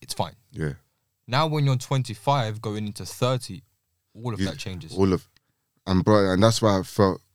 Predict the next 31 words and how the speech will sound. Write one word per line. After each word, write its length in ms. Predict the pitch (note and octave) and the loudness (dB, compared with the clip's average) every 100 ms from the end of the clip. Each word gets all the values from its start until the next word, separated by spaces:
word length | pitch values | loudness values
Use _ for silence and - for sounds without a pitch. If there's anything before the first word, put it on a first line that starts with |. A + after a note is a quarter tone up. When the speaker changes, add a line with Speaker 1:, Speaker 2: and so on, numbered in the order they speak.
| _ | _
Speaker 1:
All 80 | F#2+ | -4
of 80 | G2 | -4
Speaker 2:
like 100 | - | -4
Speaker 1:
that 140 | - | 0
Speaker 2:
the 60 | G2 | 0
Speaker 1:
changes. 140 | D2+ | 4
Speaker 2:
beam 180 | A2 G2+ | 6 6
of 160 | F#2 D#2+ | 4 2
light 220 | G2+ - | -2 0
coming 220 | F#2+ F2+ | 0 0
through. 280 | - G2+ F2 - _ | -2 -2 -2 -6 _
Speaker 1:
Yeah. 180 | E2+ F2+ | -14 -6
Speaker 2:
It's 120 | G2 | 0
a 80 | G2 | 0
thing 440 | - A#2+ A2 G#2 | 4 6 6 4
where 400 | F#2+ G2+ F#2 F2+ - _ _ _ _ _ _ _ - | 2 2 2 -2 -10 _ _ _ _ _ _ _ 4
even 280 | B2+ C3+ B2+ | 6 8 8
though 200 | B2 A2+ - | 8 4 2
it's 120 | A2 | 2
like 180 | G#2+ - | 2 2
twenty 300 | - B2+ B2+ | 4 6 6
to 100 | A#2+ | 4
twenty-five 500 | - G2+ - G#2 F2 | 2 2 4 2 2
is 60 | |
just 220 | E2+ G2 F#2 | -2 -4 -4
like, 120 | - | -6
okay, 220 | F#2 F#2+ | -4 -2
you 160 | E2 E2 | 0 2
need 160 | F#2 - | 2 2
to 80 | E2+ | 0
m-, 220 | E2 | 0